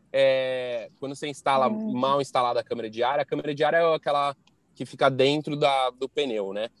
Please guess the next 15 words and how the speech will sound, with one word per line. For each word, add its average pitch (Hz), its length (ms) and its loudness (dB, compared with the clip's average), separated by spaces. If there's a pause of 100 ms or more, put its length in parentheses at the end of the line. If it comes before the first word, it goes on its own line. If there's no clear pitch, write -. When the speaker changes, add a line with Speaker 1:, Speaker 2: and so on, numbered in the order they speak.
(160)
Speaker 1:
Então, 123 260 0 (300)
o 117 120 -4
pneu 147 360 4
acabou 151 280 4
beliscando 143 460 2
a, 135 180 2
a 127 40 -4
câmara 139 260 -4
de 151 140 -2
ar, 170 180 2
o 196 80 -2
pneu 165 300 -6
furou, 175 480 0 (800)
e 135 120 -2
aí 135 760 -2